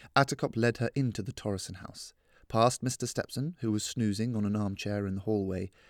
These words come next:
and all the way up into the tower room. Lillian could tell that he was distracted,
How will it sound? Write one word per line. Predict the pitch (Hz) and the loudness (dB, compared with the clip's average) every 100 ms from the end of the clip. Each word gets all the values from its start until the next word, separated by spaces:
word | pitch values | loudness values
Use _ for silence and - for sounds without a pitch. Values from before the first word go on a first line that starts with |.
| _ - | _ -4
and | 101 | 2
all | 117 135 | 4 4
the | 135 | 2
way | 127 123 | 2 2
up | - - _ | 0 -8 _
into | 120 104 101 | -2 -2 -4
the | 101 | -8
tower | - 104 95 | -6 -6 -4
room. | 92 98 98 98 _ _ _ _ _ _ _ _ _ | -4 -4 -6 -12 _ _ _ _ _ _ _ _ _
Lillian | - 120 131 135 | 4 6 6 4
could | 127 110 | 0 -4
tell | - 107 82 - - | -2 -2 -2 -10 -6
that | 87 | -4
he | 101 | 0
was | 95 - | -2 -2
distracted, | 95 - 107 - - | -8 -6 -8 -8 -16